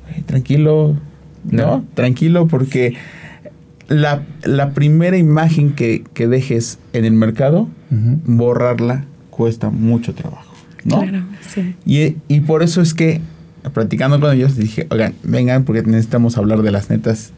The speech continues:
Speaker 1: aquí en Neteando las Finanzas". ¿Cuál sería como los tips, no? Porque además, a-, Andrea, experta en el diseño, eh, Ricardo igual, pero además programador de páginas,
Speaker 2: Exactamente.
Speaker 1: de páginas web y demás.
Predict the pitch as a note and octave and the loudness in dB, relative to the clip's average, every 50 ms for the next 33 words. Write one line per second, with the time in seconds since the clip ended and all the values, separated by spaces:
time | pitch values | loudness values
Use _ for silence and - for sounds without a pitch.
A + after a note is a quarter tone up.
0 | - - - - - - - - B2 A#2 - A2+ A#2 A2+ A2 A#2 A#2 A2+ G#2+ G#2 | -20 -20 -18 -18 -16 -12 -8 -8 -6 -2 0 0 0 0 0 0 2 2 2 0
1 | G#2+ - - G2 G2+ G#2+ G#2 - - - - - - - - - - - - - | 0 -2 -2 -2 -2 -2 -4 -8 -12 -18 -20 -20 -20 -20 -20 -20 -20 -20 -20 -20
2 | - - - - - - - - - - G3 G3+ G3 A3 G#3+ G#3 G3+ A3 G#3 F#3+ | -20 -20 -20 -20 -20 -20 -20 -10 -4 -2 -2 0 2 2 2 2 2 2 2 2
3 | F3 D#3+ C#3 B2+ B2 - - B2+ B2+ B2+ A#2+ - - - C#3+ C#3 - - - - | 2 2 2 0 -2 -2 -2 0 0 0 0 -4 -4 -2 0 0 0 0 -4 -10
4 | - - - - - - - A2 A#2 D3 A#3 B3+ A3+ E3+ - A#2+ A#2 B2+ B2 B2 | -14 -16 -20 -20 -12 -6 -2 0 0 0 -2 -2 -4 -4 -2 -2 0 0 0 0
5 | C3+ C#3+ D3 D3+ - - - - - - - - - - - - - - - - | 2 0 0 -2 -4 -8 -16 -20 -20 -20 -20 -20 -20 -20 -20 -16 -14 -14 -14 -10
6 | - A2 A2+ A2 A2 B2 C3 C3+ C3+ C#3 C#3 - - A#2 - - - B2+ D#3+ C#3+ | -4 -2 0 0 0 2 0 0 -2 -2 -4 -6 -6 -6 -6 -4 -4 -2 0 0
7 | D3 B2 A2 G#2+ G2+ F#2 F#2 F2+ - G2 G2 G2 G2+ G#2 - - - - - - | 2 2 2 2 0 0 -4 -4 -4 -4 -2 -2 -2 -4 -4 -6 -10 -20 -20 -20
8 | - - - - - - A2 G#2+ - - - - - A2 - - B2 B2 A#2 A#2+ | -20 -20 -20 -12 -8 -4 -4 -4 -4 -6 -8 -6 -6 -4 -2 -2 -2 0 0 0
9 | A2 G2+ A2 G#2+ G#2+ B2+ C#3 - - - - - - - A#2+ A#2 A#2 A#2+ C3 C3+ | 0 2 2 0 0 -2 -4 -6 -12 -20 -20 -16 -8 -4 -2 0 2 2 2 2
10 | C3+ - A#2 A#2 A2+ A2 A2 G#2+ G#2 G#2+ A2+ A#2+ A#2+ B2 A2+ A2+ - G#2+ G#2 - | 0 0 0 0 2 2 2 2 2 2 2 2 2 0 0 -2 -2 -4 -2 0
11 | G#2 G2 G2+ A2 G#2+ - - G#2+ G#2 - A2 A2+ A2+ A2+ A2+ A2 A2 A#2+ A#2+ A2+ | 0 0 2 0 0 0 -2 -4 -2 0 0 2 2 2 2 2 0 0 0 2
12 | A#2+ G#2+ G#2 G#2 A2+ A2+ A2+ A2+ A#2+ A#2+ A2+ A2 A2 A2 A2 A2+ C#3 | 2 2 2 0 0 0 0 2 2 2 2 2 4 2 2 2 0